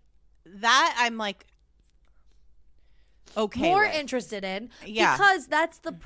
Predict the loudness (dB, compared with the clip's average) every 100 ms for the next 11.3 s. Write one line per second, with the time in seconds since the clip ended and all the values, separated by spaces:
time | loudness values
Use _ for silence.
0 | -20 -6 -2 -2 -2 -4 -2 -2 -4 -6
1 | -10 -10 -6 -6 -4 -6 -4 -4 -4 -4
2 | -4 -4 -6 -10 -14 -14 -6 -6 -4 -8
3 | -10 -14 _ _ -8 -8 -10 -12 _ -12
4 | -10 -6 -4 -4 -6 -8 -8 -14 -14 -20
5 | _ -14 -14 -12 -12 -12 -10 -10 -10 -18
6 | -20 _ -8 0 0 0 -6 -10 -8 -6
7 | -4 -4 -6 -10 -10 -12 -12 -6 -4 -4
8 | -8 -12 -12 -12 -14 -4 0 0 -2 -8
9 | -6 -6 -8 -18 -16 -14 -8 -6 -6 -6
10 | -8 -10 -12 -12 -12 -12 -6 -6 -6 -4
11 | -4 -4